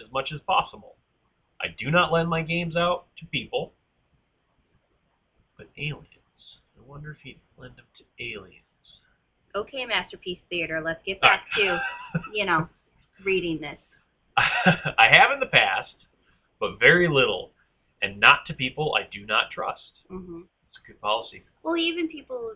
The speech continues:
Speaker 2: you do trust. Like, you trusted somebody with your Doomsday game, and it came back with pop
Speaker 1: I
Speaker 2: spills
Speaker 1: did.
Speaker 2: all
Speaker 1: It was
Speaker 2: over it.
Speaker 1: actually the day that I bought it.
Speaker 2: Yeah.
Speaker 1: Uh, yeah, I,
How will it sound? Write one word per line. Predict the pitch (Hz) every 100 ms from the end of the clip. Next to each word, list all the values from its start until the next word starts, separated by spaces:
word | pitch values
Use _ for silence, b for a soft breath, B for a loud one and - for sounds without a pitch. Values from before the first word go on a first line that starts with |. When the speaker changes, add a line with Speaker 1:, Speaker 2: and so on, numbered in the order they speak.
| 202
Speaker 2:
you | 190
do | 185 220
trust. | 262 185 143 - _ _ _ -
Like, | 196 190
you | 214 226
trusted | 208 196 - 190 196
somebody | 185 180 180
with | 175 175
your | 175
Doomsday | 170 190 220 - 180 170 165
game, | 170 160 165
and | 165
it | 160 -
came | 175 170
back | 160 160 -
with | 151 -
pop | 233 - -
Speaker 1:
I | -
Speaker 2:
spills | 123
Speaker 1:
did. |
Speaker 2:
all | 123 113 113
Speaker 1:
It |
was | 120
Speaker 2:
over | 120
it. | 120
Speaker 1:
actually | 143 110
the | 107
day | 110 104
that | 95
I | 90 -
bought | 101 95
it. | 92 - - - -
Speaker 2:
Yeah. | 185 151 - _ _ _ -
Speaker 1:
Uh, | 98 95 92 95 -
yeah, | 107 98
I, | 95 95